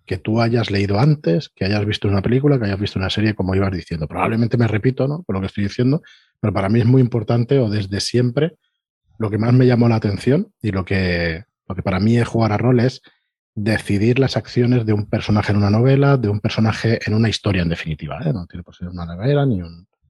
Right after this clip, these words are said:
una serie, ni nada. Y a mí me parece que es, mm, jugar a rol es meterte en ese personaje y poder decidir tú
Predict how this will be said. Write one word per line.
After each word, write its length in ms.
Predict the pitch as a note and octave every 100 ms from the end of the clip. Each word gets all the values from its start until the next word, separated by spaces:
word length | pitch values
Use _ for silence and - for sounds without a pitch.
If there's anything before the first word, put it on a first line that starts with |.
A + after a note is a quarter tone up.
| _ F2+
una 80 |
serie, 240 | F2+ F2+ E2+
ni 60 |
nada. 220 | E2 D2+ - _ _ _ _ _
Y 100 | G2+
a 40 | G2
mí 60 |
me 80 | G#2+
parece 240 | A2+ A2 A2+
que 100 | A2
es, 240 | - - -
mm, 320 | G2+ F2+ F#2+ - _
jugar 340 | - G#2+ A#2+
a 60 | A#2+
rol 200 | B2+ C3
es 180 | C3 -
meterte 420 | G2 G2 A#2 - B2+
en 60 |
ese 140 | B2 A#2
personaje 600 | A#2+ C3 C3+ - C#3+ -
y 100 | G#2+
poder 280 | F#2+ G#2 B2+
decidir 440 | C3 - B2+ C3
tú 280 | - D3 F#3